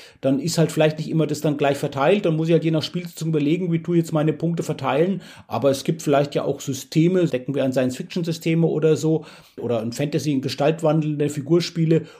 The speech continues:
wo ich das auch durchaus plausibel ist, dass ich einmal meine Punkte eher auf Körperkraft aufschlage und bei einem anderen Spielabend die vielleicht auf Geschicklichkeit oder auf Charisma zum Beispiel, ja. Also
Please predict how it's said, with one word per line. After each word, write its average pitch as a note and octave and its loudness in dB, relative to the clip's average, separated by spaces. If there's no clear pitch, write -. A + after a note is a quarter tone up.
wo C#3+ 0
ich D3 -2
das - -6
auch C3+ -4
durchaus D3+ -2
plausibel F3+ 2
ist, B2+ 4
dass B2+ -4
ich A#2+ -8
einmal C#3+ 2
meine B2+ 2
Punkte D3 -4
eher A#2+ -2
auf - -8
Körperkraft F3 2
aufschlage D3+ 0
und C3+ -6
bei C3+ -2
einem C3+ 0
anderen C#3 -2
Spielabend C#3+ -2
die C3 -8
vielleicht B2+ -4
auf B2 -10
Geschicklichkeit C3+ -2
oder G#2+ -4
auf - -10
Charisma C#3 0
zum A#2 -6
Beispiel, G#2 -6
ja. B2 -10
Also B2+ -2